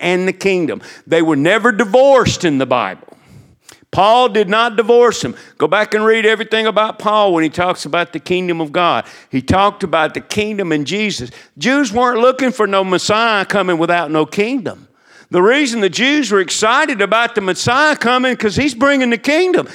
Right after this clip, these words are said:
If he was gonna come without the kingdom, they were like, "Who cares? Where's the kingdom?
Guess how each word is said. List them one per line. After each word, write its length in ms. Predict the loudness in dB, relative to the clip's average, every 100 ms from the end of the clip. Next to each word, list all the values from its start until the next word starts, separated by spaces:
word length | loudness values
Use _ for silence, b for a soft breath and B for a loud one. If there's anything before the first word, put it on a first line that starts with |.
| B -2
If 180 | -2
he 180 | 0 0
was 140 | -2 0
gonna 240 | 0 0
come 240 | 0 0
without 380 | 2 2 0 -2
the 60 | -6
kingdom, 440 | -2 0 0 0
they 120 | 0
were 100 | 2
like, 280 | 2 0 -2 -8 _ _ _ _ _ _ _ _ _
"Who 80 | -12
cares? 600 | -4 -2 -4 -8 -12 -16 -20 _ _ _ _ _ _ _ _ _ _ _ _ _ _ -2
Where's 200 | 0 -2
the 80 |
kingdom? 500 | -2 0 0 -4 -10